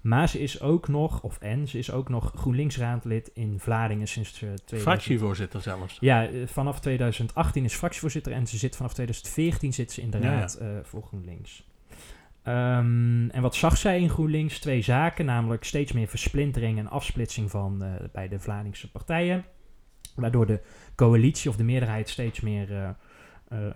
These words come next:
Speaker 1: ja, vanzelfs-, steeds minder vanzelfsprekend werd en meer samenwerking nodig was. Ehm, en er kwam een roep vanaf tweeduizend achttien van de grote winnaar van, eh, de gemeenteraadspartij daar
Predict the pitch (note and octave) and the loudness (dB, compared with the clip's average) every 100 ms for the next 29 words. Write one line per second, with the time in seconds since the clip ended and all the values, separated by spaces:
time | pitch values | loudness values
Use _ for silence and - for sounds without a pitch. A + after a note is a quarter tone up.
0 | A#2 G#2+ G2 - G2+ G#2+ G#2+ - - B2+ | -6 -6 -6 -4 -2 -2 -4 -10 -6 -2
1 | A2 A#2 F3 E3 A#2 G2 G#2+ - D3 D#3+ | 4 6 8 6 4 2 0 0 -2 0
2 | D#3+ C3+ C#3+ - - - - - G#2+ A2 | -4 -6 -6 -6 -10 -18 -16 -6 -2 0
3 | A2 - C#3 D3 C#3 - B2+ A#2+ A#2 A#2 | 0 -2 -4 -4 -6 -4 -2 -2 -2 -4
4 | A#2 - - - - - - - - B2 | -6 -10 -20 -20 -20 -20 -20 -12 2 6
5 | B2 A#2+ B2 - - E3 F3 C3 - C#3+ | 8 6 4 -2 -2 0 0 -2 -2 0
6 | C3 A#2+ A#2 A2 A2+ D#3+ - E3 - D3+ | 0 0 0 2 4 4 4 -2 0 0
7 | C#3+ - C3+ - B2 G#2+ G#2+ G#2 G2+ G2+ | 0 0 -2 0 2 2 2 0 0 -2
8 | G2 - A#2+ A2 G2+ G#2 D3 D#3+ D#3 C#3+ | -2 -2 -2 -2 -4 -2 0 2 0 -2
9 | - C3 B2+ B2 A#2+ A#2+ A#2 - - A#2 | -4 -2 0 0 2 2 -2 -6 -6 -2
10 | A2+ A2 G#2+ G#2+ G#2+ - A2+ - A2+ A2 | -2 -2 -2 -2 -4 -8 -8 -6 -4 -4
11 | G#2+ | -4